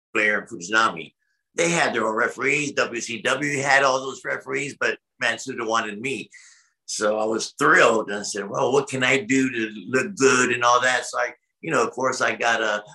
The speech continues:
my haircut, beautiful, shaved, all the, uh, bow tie. And I had my mom, my dear old mom who passed away. Um, she sewed a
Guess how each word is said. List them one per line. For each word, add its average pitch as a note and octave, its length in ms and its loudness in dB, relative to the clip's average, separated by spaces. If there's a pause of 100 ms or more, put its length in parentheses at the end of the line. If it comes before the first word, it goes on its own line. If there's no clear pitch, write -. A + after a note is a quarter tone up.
my B2+ 180 -2
haircut, B2+ 680 0
beautiful, C3+ 640 -2
shaved, C3 560 -2
all C3+ 260 0
the, - 120 -12 (320)
uh, A2 180 -4
bow C3+ 280 -2
tie. C3 360 2
And B2 140 -4
I A#2 60 0
had C3 260 -4
my A#2+ 180 0
mom, C3+ 380 2
my A2 160 -4
dear B2+ 220 -6
old B2 160 -4
mom C3+ 320 0
who A2+ 100 -8
passed A#2 320 -4
away. B2 400 -2 (840)
Um, G#2 460 0 (180)
she - 280 -8
sewed A#2 500 2
a A2 480 2